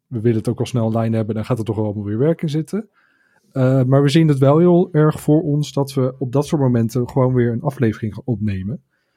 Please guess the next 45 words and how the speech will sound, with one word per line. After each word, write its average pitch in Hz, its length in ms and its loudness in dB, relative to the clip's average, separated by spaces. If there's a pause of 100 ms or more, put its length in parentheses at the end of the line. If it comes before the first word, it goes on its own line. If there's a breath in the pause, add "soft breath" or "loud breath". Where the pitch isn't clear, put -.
(260)
eh, 117 200 -2
als 131 240 0
er 113 140 -2
iets, - 420 -10
eh, 110 200 -10
leuk 127 240 2
is 123 140 -2
waar 110 120 0
we 110 40 0
alle 120 180 -2
drie 110 360 0
graag 107 280 -4
over - 160 -10
praten, 135 400 0
zo'n 117 140 -4
game 127 240 2
evenement, 117 520 -2
misschien 120 300 -2
wel 110 120 0
een 110 60 -2
nieuwe 110 280 0
game 113 120 0
die 113 120 0
we 110 60 -4
alle 113 140 -4
drie 110 220 -4
echt, - 280 -14 (1080 soft breath)
eh, 117 120 -6
heel 110 260 0
veel 107 120 -10
gespeeld 120 320 0
hebben 117 220 0
en 113 60 2
heel 117 120 2
lovend 120 280 0
over 120 200 -4
zijn, 123 260 0
dat 120 140 -6
we 123 60 -2
heel 123 100 0
graag 123 220 -6
over 123 180 -6
willen 120 180 -8
praten. 120 520 -8
Dus 113 280 -10